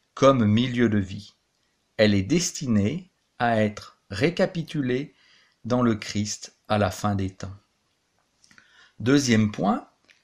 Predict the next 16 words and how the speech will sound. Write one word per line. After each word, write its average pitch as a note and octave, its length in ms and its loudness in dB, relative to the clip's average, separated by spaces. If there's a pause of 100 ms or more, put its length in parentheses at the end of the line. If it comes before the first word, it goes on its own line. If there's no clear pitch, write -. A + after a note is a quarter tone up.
(260)
la A2 200 4
nature E3 540 0 (200)
est G#2 140 0
don. G2+ 300 2 (600)
Je G2+ 140 0
cite F#3+ 500 -2 (200)
à A#2 100 0
nouveau A2 300 -2
le G2+ 120 -2
pape. G2+ 340 -10 (920)
La A#2 160 4
nature E3+ 560 2 (100)
est C3 180 0
à C3 60 4
notre C3+ 300 -2
disposition A2+ 840 -4